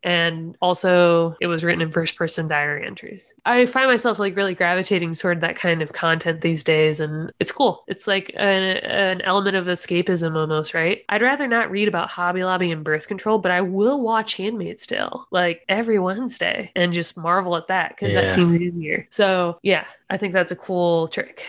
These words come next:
Speaker 2: No, that's good. That's good. And that's put it in as a short story. Isn't that one of the ways that we determined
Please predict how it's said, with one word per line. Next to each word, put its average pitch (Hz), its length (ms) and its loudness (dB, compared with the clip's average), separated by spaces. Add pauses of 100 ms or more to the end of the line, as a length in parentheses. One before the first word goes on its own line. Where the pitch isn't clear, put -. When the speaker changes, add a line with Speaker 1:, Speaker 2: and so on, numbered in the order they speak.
Speaker 2:
No, 107 200 4
that's 117 180 2
good. 107 480 2
That's 107 200 -6
good. 95 380 2 (180)
And 95 120 0
that's - 380 -2
put 113 140 0
it 107 100 4
in 104 80 2
as 98 200 0
a - 60 -2
short - 300 2
story. 98 480 4
Isn't 92 480 -4
that 104 180 2
one 101 160 2
of 98 80 -2
the 101 80 0
ways 98 360 0
that 82 100 -2
we 95 100 0
determined 98 640 -2